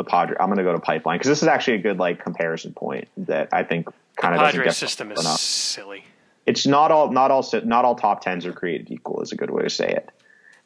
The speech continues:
Speaker 1: And,
Speaker 2: Right.
Speaker 1: like, if you go to the Padres, their number ten prospect right now, or, or number, their number eight prospect is, or actually, this is really funny.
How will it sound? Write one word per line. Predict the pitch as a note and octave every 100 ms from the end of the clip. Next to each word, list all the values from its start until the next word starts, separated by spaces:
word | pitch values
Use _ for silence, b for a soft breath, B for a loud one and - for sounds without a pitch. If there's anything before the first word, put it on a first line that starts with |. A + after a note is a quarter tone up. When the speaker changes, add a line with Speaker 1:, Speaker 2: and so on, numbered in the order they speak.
| -
Speaker 1:
And, | G2+
Speaker 2:
Right. | F#2+ F#2
Speaker 1:
like, |
if | G#2 G#2+
you |
go | A#2+
to | A#2+
the | A#2
Padres, | - F#2 F#2 F2 F2 E2 E2 -
their | G2+ G#2 A2+
number | A#2+ A#2 A#2
ten | - G#2
prospect | G2+ F2+ F2+ - G#2+ -
right | A2+ G#2+
now, | G#2 G#2+ A#2+ - - _ _ -
or, | A2+ A2
or | A2+
number, | A2 C3 C#3
their | - A#2+
number | D3 C#3+ A2
eight | A#2 A#2
prospect | G2 F2+ - F2+ -
is, | F2+ F2
or | - - - - - F#2+
actually, | F#2+ F#2+
this | F#2
is | F2+
really | E2+ E2+ D#2+
funny. | E2+ D#2+